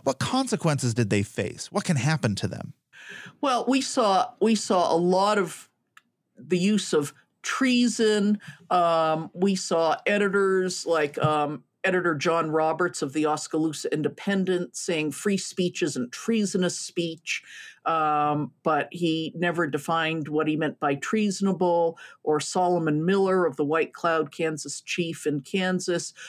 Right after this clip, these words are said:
Speaker 2: also said that, uh, edit-, that newspapers were treasonous, that were democratic, and that they shouldn't be allowed to shield themselves arguing freedom of press,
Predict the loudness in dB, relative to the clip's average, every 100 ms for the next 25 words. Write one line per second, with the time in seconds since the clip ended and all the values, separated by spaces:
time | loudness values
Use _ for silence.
0 | -20 -8 -2 0 -2 0 0 0 0 2
1 | 2 2 2 2 0 -2 -16 -20 -2 0
2 | 0 0 0 0 -2 0 0 2 0 0
3 | 0 0 2 -2 0 -2 -2 -6 0 2
4 | 2 2 2 2 0 -6 -2 0 0 0
5 | 2 2 0 0 0 -4 -2 0 2 0
6 | -2 -4 -4 -2 -2 -2 -2 -2 -2 -2
7 | -2 0 0 0 -2 -4 -2 -2 -2 -6
8 | -2 0 2 0 -2 -2 -2 0 0 0
9 | -2 -2 -2 -2 -4 -6 -4 -2 -2 -2
10 | -6 -6 -4 -2 -2 -8